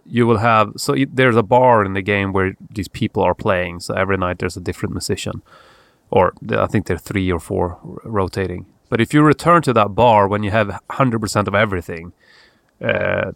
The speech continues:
th-, they all would be there. There's nothing special to it. It's just, that's it. But I did have a plan to have this, uh, Zeppelin coming to the, the town, and then you can get inside it, and then,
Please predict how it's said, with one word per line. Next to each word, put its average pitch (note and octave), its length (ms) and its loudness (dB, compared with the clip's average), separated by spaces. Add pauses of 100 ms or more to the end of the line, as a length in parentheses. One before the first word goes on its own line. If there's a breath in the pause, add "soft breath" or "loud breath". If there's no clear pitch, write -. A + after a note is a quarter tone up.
th-, - 140 -8
they A2+ 200 2
all A2+ 320 4
would G2 160 0
be G2+ 180 -2
there. F#2+ 200 -4
There's C3 260 0
nothing A#2 340 0
special - 460 -10
to F#2 240 -6
it. F2+ 100 -8
It's - 160 -6
just, - 240 -4 (260)
that's - 260 -4
it. - 80 -18 (760 soft breath)
But B2 200 4
I A#2+ 120 4
did B2 240 2
have A#2 160 4
a G#2 80 2
plan A2 360 -2
to - 80 -12
have G2+ 200 -2
this, F#2+ 320 -4
uh, F#2 300 -2 (160)
Zeppelin G2+ 600 -4
coming F#2 360 -2
to G#2 120 -10
the, F#2 220 -8 (240)
the - 80 -12 (100)
town, G2 500 0
and F2+ 120 -6
then F#2+ 120 -4
you F#2 80 -6
can F#2+ 160 -8
get F#2 140 -2
inside F2+ 500 -4
it, F2+ 140 -10
and F#2+ 180 -4
then, F2 220 -2